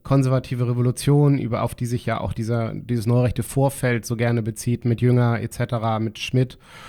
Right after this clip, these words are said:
und so weiter. Das sind ja auch alles wieder Bezüge und die legen ja ganz oft den Bezug dahingehend, dass sie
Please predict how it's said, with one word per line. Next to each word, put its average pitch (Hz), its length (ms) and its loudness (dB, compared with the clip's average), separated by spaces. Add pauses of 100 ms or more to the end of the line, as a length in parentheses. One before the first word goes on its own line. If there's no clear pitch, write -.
(180)
und 135 160 2
so 123 120 0
weiter. 131 300 2
Das 127 140 -2
sind 127 140 -4
ja 131 100 0
auch 123 80 -8
alles 131 260 -2
wieder 123 160 -2
Bezüge 170 600 0 (260)
und 117 220 0
die 156 180 0
legen 139 320 0
ja 131 140 2
ganz 135 280 0
oft - 240 -6
den 127 200 2
Bezug - 500 -4
dahingehend, 135 800 2
dass 117 240 0
sie 131 240 -2